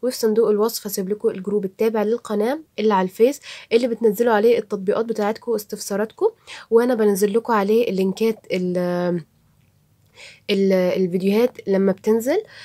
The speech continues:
وهسيب لكم برضو في صندوق الوصف، آه، الصفحة والجروب بتاعي اللي بنزل عليهم الشغل بتوعي.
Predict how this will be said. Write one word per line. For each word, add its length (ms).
وهسيب 520
لكم 200
برضو 320
في 60
صندوق 340
الوصف، 460
آه، 180
الصفحة 440
والجروب 380
بتاعي 300
اللي 120
بنزل 320
عليهم 340
الشغل 380
بتوعي. 400